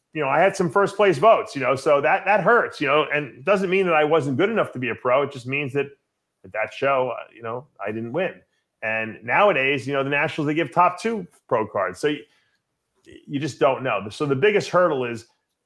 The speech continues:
consistently coming back year after year, no matter how you do, no matter what happens, and being your best. If you can do that and you have the tools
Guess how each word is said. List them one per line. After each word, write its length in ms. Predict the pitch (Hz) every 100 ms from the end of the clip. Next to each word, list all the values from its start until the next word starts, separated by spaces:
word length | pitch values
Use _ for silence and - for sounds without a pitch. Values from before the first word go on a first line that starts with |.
| -
consistently 800 | 151 131 - 180 165 202 156 147
coming 400 | - 147 147 127
back 380 | 127 120 117 -
year 360 | 117 135 175
after 220 | 175 175 180
year, 500 | 147 131 120 120 - _ -
no 120 | 117
matter 400 | 120 117 139 156
how 200 | 131 135
you 180 | 156 165
do, 300 | 143 147 143
no 80 |
matter 260 | 123 117 120
what 240 | 110 139
happens, 540 | 139 147 131 139 127 - _
and 160 | 107 98
being 240 | 107 110
your 160 | 98 98
best. 460 | 92 85 - - _
If 100 | 85
you 140 | 135 180
can 180 | 226
do 140 | 208 214
that 320 | 190 185 185 - _ -
and 140 | 113 123
you 140 | 151
have 320 | 127 151 160
the 120 | 175
tools 640 | - - 165 160 165 -